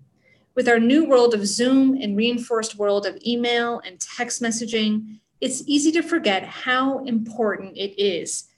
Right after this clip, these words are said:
to simply connect with each other. A whole day can go by, and while you may have seen people over Zoom, if you're like me,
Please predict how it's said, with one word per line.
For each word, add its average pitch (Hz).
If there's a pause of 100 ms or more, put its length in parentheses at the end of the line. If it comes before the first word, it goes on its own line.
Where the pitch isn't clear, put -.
(160)
to 247
simply 262
connect 214
with 175
each 175
other. 165 (800)
A 226
whole 349
day 285
can 240
go 214
by, 170
and 202
while 220
you 240
may 294
have 294
seen 302
people 220
over 208
Zoom, 202 (240)
if 269
you're 294
like 370
me, 277